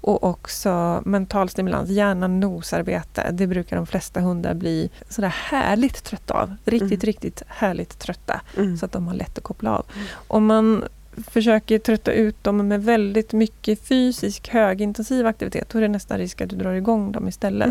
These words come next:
Speaker 2: Mhm.
Speaker 1: Att de kan ha svårare att koppla av.
Speaker 2: Mm.
Speaker 1: Så mycket så här springa och ruscha, det kan vara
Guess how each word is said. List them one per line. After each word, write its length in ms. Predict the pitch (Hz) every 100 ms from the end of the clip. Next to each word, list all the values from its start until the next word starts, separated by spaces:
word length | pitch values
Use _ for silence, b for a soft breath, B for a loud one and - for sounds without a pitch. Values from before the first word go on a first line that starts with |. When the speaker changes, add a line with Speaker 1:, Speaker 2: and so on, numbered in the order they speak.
| 247
Speaker 2:
Mhm. 20 |
Speaker 1:
Att 60 | 294
de 140 | 320
kan 120 | 302
ha 80 | 180
svårare 460 | - 220 190 202 214
att 60 |
koppla 240 | - - -
av. 120 | - B
Speaker 2:
Mm. 240 | 226 208 220 - -
Speaker 1:
Så 120 | 202
mycket 380 | 202 - - 196
så 60 |
här 160 | 196 190
springa 580 | - - 208 190 190 190
och 80 |
ruscha, 440 | 202 196 - - - -
det 180 | 226 202
kan 220 | 190 185
vara 360 | 180 180 180 196